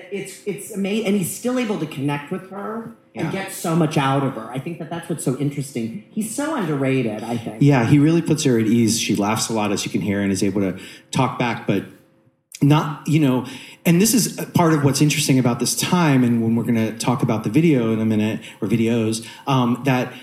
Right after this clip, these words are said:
Speaker 2: you know, she, unlike the erotica time where she really put up, like, her armor
Speaker 1: Yeah.
Speaker 2: and really was tough,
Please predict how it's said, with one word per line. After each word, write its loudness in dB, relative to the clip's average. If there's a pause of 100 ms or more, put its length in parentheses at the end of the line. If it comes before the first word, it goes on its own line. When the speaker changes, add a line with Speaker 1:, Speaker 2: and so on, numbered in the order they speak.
(100)
Speaker 2:
you 4
know, 6
she, 0 (100)
unlike 2
the 4
erotica 4
time -2
where -2
she 0
really 4
put 2
up, -2
like, -6 (320)
her -4 (460)
armor 0 (320)
Speaker 1:
Yeah. -8
Speaker 2:
and 0
really 6
was -2
tough, -4